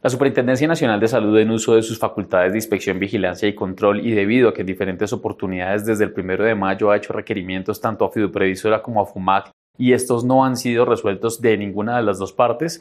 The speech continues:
ha decidido el día de hoy dictar una orden, una medida cautelar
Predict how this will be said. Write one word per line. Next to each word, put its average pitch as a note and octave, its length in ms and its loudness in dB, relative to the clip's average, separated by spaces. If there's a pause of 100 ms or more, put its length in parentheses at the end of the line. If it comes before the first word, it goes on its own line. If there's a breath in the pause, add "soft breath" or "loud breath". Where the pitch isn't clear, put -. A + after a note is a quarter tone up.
(300)
ha C3 100 2
decidido C#3 340 4
el B2+ 120 4
día C#3+ 180 6
de C3+ 100 6
hoy A#2 200 6
dictar A2+ 320 0
una A2+ 220 0
orden, B2 340 2
una A#2 160 -2
medida G#2+ 340 2
cautelar A#2 720 0